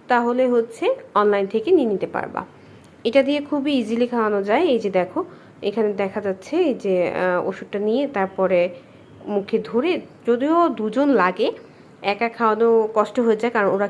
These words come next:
খেতে চায় না, আর, আহ, একটু জোর করেই খাওয়াতে হয়। খাওয়ার পরে ম্যাক্সিমাম টাইমই ওরা মুখ থেকে ফেনা বের করে ফেলে। এটা স্বাভাবিক, এটা দেখে ভয় পাওয়ার কিছুই নাই। আর হচ্ছে যদি তুমি ঘাস খাওয়াতে পারো সেটা তো অনেক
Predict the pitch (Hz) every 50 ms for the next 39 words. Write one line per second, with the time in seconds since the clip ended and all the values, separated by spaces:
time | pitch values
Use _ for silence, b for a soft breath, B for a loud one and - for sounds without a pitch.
0 | 202 - 254 247 277 262 - 226 202 180 175 190 254 311 - - 185 175 175 180
1 | 190 - - - - - - - - - - 190 196 190 190 190 185 185 160 190
2 | 190 - - 233 208 214 214 208 196 202 220 214 240 254 240 - 233 202 190 190
3 | - 220 180 160 175 190 185 165 180 254 392 - B B B B B B - -
4 | 226 226 247 269 277 277 - 269 254 254 254 294 359 440 466 - - 247 208 202
5 | 208 202 - - 254 247 254 254 254 247 247 254 233 220 214 214 233 254 285 294
6 | 262 220 196 208 247 349 453 453 B B B B B B B B 202 202 185 190
7 | - - 233 226 185 - - 226 196 185 185 170 170 160 151 151 - 165 143 147
8 | 147 - 98 - - - 185 B B B B B B - - - 202 196 214 208
9 | 202 - 233 226 208 214 240 240 240 311 339 339 247 226 202 202 190 202 196 240
10 | 208 190 202 196 202 202 - 233 233 233 233 254 240 - - - 277 277 277 277
11 | 277 302 440 466 453 B B B B B B B B B - 190 196 208 214 214
12 | 240 269 262 - - 311 247 - 247 269 262 311 311 330 320 311 320 269 - -
13 | 185 214 220 240 - - - - 294 294 294 330 320 - 311 302 330 415 403 -
14 | 330 320 302 311 320 294 277 285 302